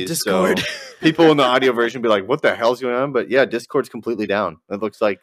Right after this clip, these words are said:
Speaker 1: like, their system services on their site completely down.
Speaker 2: Right. Yeah,
Speaker 1: So,
Speaker 2: and we
Speaker 1: great.
Speaker 2: use Discord to record our, our video, so we were solely listening through that, so it,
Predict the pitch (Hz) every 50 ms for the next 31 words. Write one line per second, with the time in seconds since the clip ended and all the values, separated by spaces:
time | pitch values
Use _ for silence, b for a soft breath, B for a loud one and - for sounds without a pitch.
0 | _ - 101 95 - _ - 98 95 - - 104 - - 101 95 - 101 101 98
1 | 101 - - 90 87 87 90 90 87 87 82 - - 92 95 80 - _ _ _
2 | _ _ - 98 95 101 98 95 143 135 131 127 123 - _ _ _ _ _ _
3 | _ _ 156 147 143 139 139 135 139 143 147 107 117 147 147 139 - 156 147 143
4 | - 160 147 139 123 139 131 131 127 - 143 143 135 127 127 123 123 123 120 120
5 | 90 123 123 107 117 131 131 135 127 123 120 120 117 - 127 120 127 127 127 127
6 | 117 110 - _ _ - - - 165 147 151 147 139 127 120 127 135 127 - -
7 | 135 127 120 110 - 131 135 131 120 120 123 131 127 117 107 - - 127 123 120
8 | 123 120 117